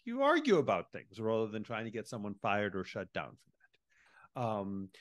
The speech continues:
so certainly there are cases from the U S Supreme Court with attempts to, in the sixties and seventies, shut down. They're mostly, um, uh, s-, uh, speakers and student groups from, uh, on the left. Uh,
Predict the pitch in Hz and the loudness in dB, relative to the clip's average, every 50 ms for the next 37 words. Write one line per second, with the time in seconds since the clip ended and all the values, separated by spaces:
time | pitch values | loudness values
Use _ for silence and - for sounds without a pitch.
0 | - _ - - - - - 156 139 127 123 120 117 117 117 - - 202 185 165 | -20 _ -14 -10 -6 -2 2 2 4 4 4 4 4 2 2 2 2 2 4 4
1 | 143 123 113 101 - - 113 131 127 - 160 135 110 - - - 110 101 98 98 | 4 4 2 0 -2 -2 -2 -2 0 0 -2 -2 -4 -4 -6 -6 -6 -4 -4 -4
2 | 92 98 98 101 98 - 113 - - 101 92 - - 190 311 320 233 - 117 104 | -4 -2 -2 -2 -2 -4 -6 -6 -6 -6 -2 2 2 2 4 2 0 -2 -2 -4
3 | 90 - - - 113 156 262 311 - - - - 120 95 87 85 87 - - - | -4 -4 -2 2 2 4 4 2 0 -4 -4 -2 -2 -2 -4 -4 -8 -8 -8 -8
4 | 110 - - - 110 98 90 95 92 90 - 101 90 90 78 82 80 78 - - | -8 -10 -10 -8 -8 -8 -6 -8 -8 -6 -6 -8 -8 -8 -8 -10 -8 -8 -6 -6
5 | - 82 80 - - 95 82 82 82 85 87 85 - - - 90 - 110 101 95 | -6 -8 -10 -8 -8 -8 -6 -6 -6 -8 -8 -10 -12 -16 -20 -14 -8 -6 -6 -6
6 | 104 - - 117 120 135 127 120 110 110 110 110 110 107 - - - - 110 98 | -6 -8 0 4 6 6 8 6 4 2 2 0 0 -2 -4 -10 -12 -10 -6 -6
7 | 92 87 87 - - - - - - _ - 117 101 95 90 90 87 85 85 85 | -6 -6 -8 -10 -14 -20 -20 -20 -20 _ -10 -8 -6 -6 -4 -4 -4 -6 -6 -8
8 | 90 95 - - _ 110 98 92 87 90 92 95 90 - - - - _ _ _ | -10 -10 -12 -12 _ -8 -6 -6 -4 -4 -6 -6 -8 -8 -12 -14 -14 _ _ _
9 | - 127 117 104 92 - - - - - 151 127 - 131 113 110 110 95 98 98 | -10 -8 -8 -8 -10 -10 -10 -10 -6 -4 -4 -4 -2 -2 -2 -2 -2 -4 -6 -6
10 | 95 - - - - 123 107 113 107 92 98 104 95 - - - - 110 92 95 | -6 -8 -8 -6 -4 -4 -4 -4 -4 -4 -4 -6 -6 -8 -12 -10 -8 -6 -6 -6
11 | 95 - - - 98 95 98 - 104 101 95 87 101 117 135 139 85 - - - | -8 -8 -10 -8 -8 -8 -6 -6 -4 -4 -4 -2 4 6 6 6 6 4 -2 -8
12 | - - - _ _ _ - - - - - _ - 113 107 101 101 101 101 | -16 -18 -20 _ _ _ -20 -20 -20 -20 -16 _ -6 -4 -2 -2 -2 -2 -2